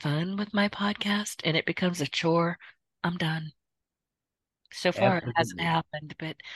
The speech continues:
Speaker 1: but again, I can't stress this enough. I get to meet people from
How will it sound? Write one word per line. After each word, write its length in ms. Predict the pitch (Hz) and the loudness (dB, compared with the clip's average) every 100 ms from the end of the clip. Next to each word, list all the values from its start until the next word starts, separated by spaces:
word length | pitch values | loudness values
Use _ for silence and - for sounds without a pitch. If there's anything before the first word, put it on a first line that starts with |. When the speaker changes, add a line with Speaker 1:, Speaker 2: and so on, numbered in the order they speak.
| - - - - _ | -14 -16 -18 -20 _
Speaker 1:
but 280 | 202 240 254 - | 0 2 2 0
again, 560 | 160 190 254 190 147 | -2 -2 0 -2 -2
I 100 | 147 | -6
can't 280 | 143 180 151 | -6 -4 -4
stress 300 | - 175 - | 2 2 2
this 160 | 175 - | -2 -2
enough. 260 | 175 190 - | 0 0 0
I 160 | 160 254 | -2 0
get 240 | 175 143 | 0 0
to 80 | 160 | -2
meet 180 | 151 - | -4 -4
people 300 | - 143 156 | -4 -4 -6
from 180 | 156 | -8